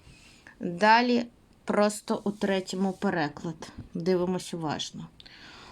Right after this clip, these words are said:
У нашому саду є кілька яблунь, але вже старих. Прикро, що залишилось так мало часу.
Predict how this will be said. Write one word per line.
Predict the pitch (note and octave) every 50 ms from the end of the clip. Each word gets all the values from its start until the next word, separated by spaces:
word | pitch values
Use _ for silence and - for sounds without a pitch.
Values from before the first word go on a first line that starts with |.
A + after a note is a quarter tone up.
| - - -
У | - G3
нашому | G#3 A3 A#3 A#3+ B3 B3 - A#3+ A3 A3+ A3+
саду | A#3 - - A#3 G#3+ G3+ G3+ A#3+ C#4 D4+
є | C#4 A#3 A3 G#3
кілька | G#3 - - G#3+ A#3 A#3 A#3+ A#3+ B3
яблунь, | B3 A3 F3+ F#3+ F3+ E3 D#3 D3+ D#3 E3 D#3+ D#3 - - - -
але | F3+ F3+ F#3 F#3+ F#3+ F#3
вже | F3+ E3+ D#3+ D#3 F#3+ G3+ A3+ A#3
старих. | - - - A#3+ A#3+ A#3 G#3 F3 C#3+ B2 C3+ - - - - - - - - - - - - - - - _ - _ _ - - _ _ - - _ _ _ _ - _ _ _ - - - - - _ - - - _ _ -
Прикро, | A#3 B3 C#4+ D#4 D4+ - B3 A#3 G#3+ G#3
що | G#3 - - G#3
залишилось | G3 F#3+ G#3+ G#3+ G#3+ A3 A3 - - C#4 C4+ C#4 B3+ A#3+ -
так | - - A#3 A#3 -
мало | G#3+ A3 A3 A3 A3 A3 G#3+
часу. | G#3+ G#3+ - G#3+ G3 E3+ D#3 D#3 - - - C#3+